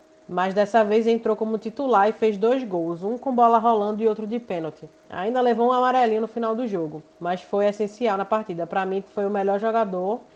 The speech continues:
depois de Jonathan Gomes, que se destacou bastante também. Eu acho que foi a melhor partida dele com a camisa do Leão, desde que ele chegou no clube. As expectativas pra dois mil e vinte no Campeonato Brasileiro são bem altas, né?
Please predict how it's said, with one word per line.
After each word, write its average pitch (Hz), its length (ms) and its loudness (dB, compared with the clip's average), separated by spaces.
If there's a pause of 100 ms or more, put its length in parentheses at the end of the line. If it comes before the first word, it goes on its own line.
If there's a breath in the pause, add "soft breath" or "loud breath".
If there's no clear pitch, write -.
(100)
depois 208 360 2
de 214 100 -2
Jonathan 226 380 2
Gomes, 220 480 -2
que 233 140 -8
se 233 100 -8
destacou 214 400 -2
bastante 214 440 0
também. 202 260 -4
Eu 190 80 -4
acho 196 140 -6
que 214 100 -8
foi 208 140 -4
a 202 40 0
melhor 202 380 2
partida 214 460 -4
dele 185 240 -4
com 202 100 -10
a 202 40 -8
camisa 202 280 -4
do 196 160 -6
Leão, 180 380 -4 (500 soft breath)
desde 196 340 0
que 233 80 -4
ele 226 120 4
chegou 220 260 0
no 240 120 0
clube. 156 360 -4
As 208 200 4
expectativas 254 720 -2
pra 269 140 -2
dois 240 180 0
mil 247 140 0
e 240 60 2
vinte 208 260 -2
no 214 120 -2
Campeonato 208 440 -4
Brasileiro 196 800 -4
são - 220 -8
bem 226 220 -4
altas, 165 360 -4
né? 175 220 -8